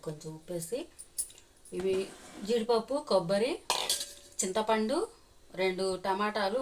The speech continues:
ఉడకబెట్టి పట్టు తీసుకున్నాను, పచ్చిమిరపకాయలు ఒక రెండు, ఆ ఉల్లిపాయ ఒకటి పెద్దది ముక్కలుగా కట్ చేసుకున్నాను. ఇప్పుడు వండే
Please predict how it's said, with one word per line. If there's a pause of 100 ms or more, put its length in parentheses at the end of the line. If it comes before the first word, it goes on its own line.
ఉడకబెట్టి
పట్టు
తీసుకున్నాను, (800)
పచ్చిమిరపకాయలు
ఒక
రెండు, (800)
ఆ (160)
ఉల్లిపాయ
ఒకటి
పెద్దది (140)
ముక్కలుగా
కట్
చేసుకున్నాను. (220)
ఇప్పుడు (180)
వండే